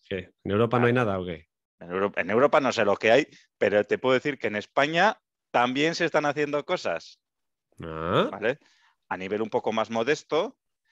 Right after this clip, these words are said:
Speaker 2: y como no puede
Speaker 1: Ujú.
Speaker 2: ser de otra manera, ahí tiene que estar estrictamente supervisado por los organismos competentes, como puede ser en este caso la D G T, Dirección General de Tráfico, ¿vale? Ahí
Speaker 1: Ujú.
Speaker 2: estrictamente supervisado, ¿vale?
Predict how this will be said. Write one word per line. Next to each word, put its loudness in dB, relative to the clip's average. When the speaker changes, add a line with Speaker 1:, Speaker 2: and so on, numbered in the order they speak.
Speaker 2:
y -10
como -10
no -6
puede 0
Speaker 1:
Ujú. -6
Speaker 2:
ser -4
de -2
otra -2
manera, 0
ahí -2
tiene -12
que -8
estar 2
estrictamente -2
supervisado -4
por -8
los -10
organismos -6
competentes, -2
como -14
puede -2
ser -10
en -8
este -10
caso -6
la 2
D -2
G -6
T, 0
Dirección -4
General -4
de -6
Tráfico, -2
¿vale? 0
Ahí 0
Speaker 1:
Ujú. 6
Speaker 2:
estrictamente 2
supervisado, 0
¿vale? 0